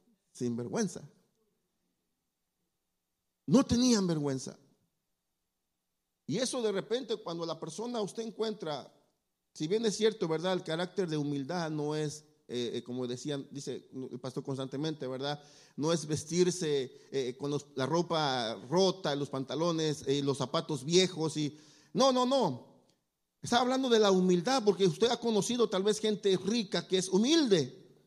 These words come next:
pero tal vez en una gran mayoría, y por eso creemos, y por eso como que encasillamos la riqueza con la altivez, porque una gran mayoría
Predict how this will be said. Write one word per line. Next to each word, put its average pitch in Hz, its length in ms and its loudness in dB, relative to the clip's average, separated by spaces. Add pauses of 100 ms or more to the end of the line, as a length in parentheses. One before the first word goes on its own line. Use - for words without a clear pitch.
(720)
pero 226 260 6
tal 247 200 4
vez 285 180 -2
en 254 120 -2
una 269 120 -2
gran 302 300 2
mayoría, 262 920 0 (200)
y 190 80 -2
por 208 180 2
eso 262 220 0
creemos, 247 600 0 (220)
y 220 140 -2
por 202 180 0
eso 247 220 -4
como 220 280 2
que 208 680 0
encasillamos 220 760 2
la 226 80 4
riqueza 220 420 -4
con 226 140 0
la 208 80 6
altivez, 208 480 2
porque 208 240 0
una 226 140 0
gran 269 240 2
mayoría 233 680 2